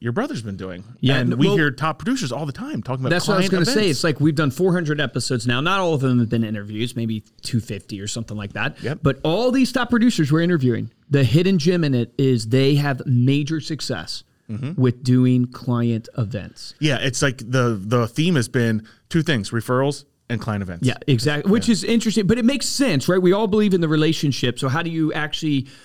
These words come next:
Speaker 2: build the relationship? And you don't have to throw super expensive client events. Like, I forget who it was that we had on, but they rented a putt-putt, uh, course. Um, when I say rented it, they just invited their clients to it,
Speaker 1: <laughs>
Speaker 2: and then they had prizes. I think they said they spent a thousand bucks.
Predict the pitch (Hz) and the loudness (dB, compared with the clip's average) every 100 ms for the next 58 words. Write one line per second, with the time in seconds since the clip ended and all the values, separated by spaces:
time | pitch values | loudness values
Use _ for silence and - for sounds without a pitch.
0 | _ - 175 180 147 160 151 139 165 165 | _ 2 4 4 2 2 2 2 2 0
1 | 151 151 147 208 202 220 233 277 285 285 | 0 0 2 2 4 4 4 2 0 -2
2 | 254 220 247 - 214 220 220 196 - 220 | -2 0 0 0 0 2 0 0 0 0
3 | 233 131 - 165 165 190 - - - - | 0 -2 0 2 2 2 -2 -8 -16 -18
4 | - 180 185 180 190 247 226 233 185 190 | -6 -2 0 0 0 2 4 4 4 2
5 | 180 175 160 160 151 175 165 147 156 143 | 0 0 2 2 2 2 0 0 0 2
6 | 156 160 147 - 147 156 - - - 165 | 0 0 -2 -2 -4 -4 -8 -8 -2 0
7 | 165 160 175 170 - - _ - - - | 0 0 0 0 -2 -8 _ -20 -8 0
8 | 165 165 175 165 180 143 160 - 135 143 | 2 4 2 2 2 4 4 2 0 2
9 | 156 143 175 147 143 175 165 143 - 160 | 0 0 2 2 2 0 0 -2 0 0
10 | 185 160 - - 123 135 - 123 - 156 | 2 0 0 2 2 2 -6 -6 2 4
11 | 180 175 170 156 - 156 170 190 147 135 | 4 4 2 0 -2 0 0 0 0 0
12 | 139 185 180 170 - 156 147 - 156 127 | 0 0 2 0 0 0 0 0 -2 0
13 | 147 147 139 131 104 - | -2 -2 0 0 -2 -8